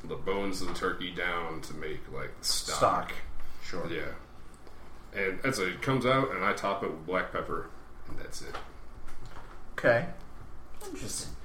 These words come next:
Speaker 1: But it's one where, like, I will have three bowls the night of, and then, like, it is my go-to leftover in a fridge full of food until there's none left. Every year on Thanksgiving.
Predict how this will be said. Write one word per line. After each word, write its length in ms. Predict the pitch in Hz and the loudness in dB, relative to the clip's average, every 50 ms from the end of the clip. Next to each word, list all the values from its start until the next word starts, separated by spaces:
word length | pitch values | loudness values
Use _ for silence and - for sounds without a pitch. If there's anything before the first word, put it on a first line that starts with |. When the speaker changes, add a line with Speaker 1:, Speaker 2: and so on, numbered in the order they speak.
| - - - - - - - | -6 -6 -6 -6 -6 -6 -2
Speaker 1:
But 140 | 101 101 | 0 0
it's 160 | 101 - - 120 | 2 2 0 0
one 260 | 110 107 101 98 95 | 0 0 4 4 4
where, 140 | 101 104 98 | 4 4 4
like, 320 | 95 95 87 85 - - | 4 4 4 2 0 0
I 80 | 98 104 | 0 0
will 140 | 110 104 | 0 2
have 260 | 92 110 101 95 92 - | 2 4 4 2 2 -2
three 240 | - - 110 104 | -4 -2 -2 -2
bowls 320 | 98 92 98 98 95 92 - | 0 0 2 2 2 0 -2
the 60 | 92 | -2
night 280 | 85 87 87 82 - - | -2 -2 -4 -4 -2 2
of, 320 | - 113 120 123 123 - - - - | 4 6 6 6 6 2 0 0 0
and 220 | 92 90 90 87 | 0 0 0 -2
then, 400 | 90 87 87 87 85 85 85 85 - | 0 0 0 0 -2 -2 -2 -4 -4
like, 240 | 87 87 82 80 - | -4 -4 -2 -2 0
it 80 | 101 | 0
is 140 | 101 92 90 | 0 0 -2
my 160 | 95 90 85 85 85 | -2 -2 -2 0 0
go-to 340 | - 98 107 104 101 - 101 | 0 0 0 0 0 0 0
leftover 540 | 95 104 98 - - 104 101 95 95 95 95 | 2 4 6 6 6 6 6 4 4 2 2
in 60 | 85 | 0
a 80 | 80 | 0
fridge 360 | - - - 117 110 107 104 - | 0 2 2 4 2 2 2 -2
full 320 | - - - - 110 107 | -4 -2 0 0 2 2
of 120 | 104 98 | 0 0
food 500 | - - - 107 98 95 90 87 85 - - | 0 0 0 2 2 2 0 0 -4 -4 -4
until 380 | 90 87 87 - - 92 90 | -4 0 4 6 8 8 8
there's 260 | 87 87 85 82 80 - | 8 6 4 2 0 -4
none 200 | 85 78 78 - | -6 -4 -4 -4
left. 320 | - 73 - - - - - - - - - - - - - - - - - - | -2 -2 -4 -4 -6 -6 -8 -10 -10 -8 -8 -8 -6 -4 -4 -2 -2 -2 2 4
Every 460 | 113 110 98 95 92 98 98 98 95 | 6 6 6 4 0 0 0 0 0
year 260 | 92 92 92 85 85 | 0 0 0 0 0
on 80 | 85 - | -2 -2
Thanksgiving. 600 | - - - - - - 78 76 76 71 71 | -4 -2 -2 -2 -2 0 -2 -2 -2 -2 -2